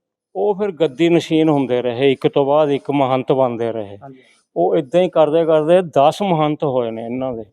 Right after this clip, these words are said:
Speaker 2: ਜਿਹੜੇ
Speaker 1: ਔਰ ਉਹ
Speaker 2: ਆਪਾਂ
Speaker 1: ਸਾ-
Speaker 2: ਤੁਹਾਡੀ ਗੱਲ ਵਿਚਾਲਿਆ, ਮੈਂ ਗੱਲ ਕਰ ਲਈ ਬਾਬਾ ਆਤਮਾ ਰਾਮ ਜੀ ਦੀ,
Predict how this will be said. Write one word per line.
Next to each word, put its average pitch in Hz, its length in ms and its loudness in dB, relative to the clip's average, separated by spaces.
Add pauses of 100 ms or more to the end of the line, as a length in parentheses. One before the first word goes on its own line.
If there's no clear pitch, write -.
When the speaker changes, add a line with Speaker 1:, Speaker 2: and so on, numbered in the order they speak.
(520)
Speaker 2:
ਜਿਹੜੇ 240 180 4
Speaker 1:
ਔਰ - 40 2
ਉਹ 214 460 0
Speaker 2:
ਆਪਾਂ 202 280 2
Speaker 1:
ਸਾ- 165 80 -8
Speaker 2:
ਤੁਹਾਡੀ 208 280 -2
ਗੱਲ 208 160 4
ਵਿਚਾਲਿਆ, 185 420 2
ਮੈਂ 196 120 -6
ਗੱਲ 180 220 0
ਕਰ 175 140 -2
ਲਈ 185 120 -4
ਬਾਬਾ 170 340 2
ਆਤਮਾ 165 320 0
ਰਾਮ 156 220 2
ਜੀ 151 120 -8
ਦੀ, 165 200 -4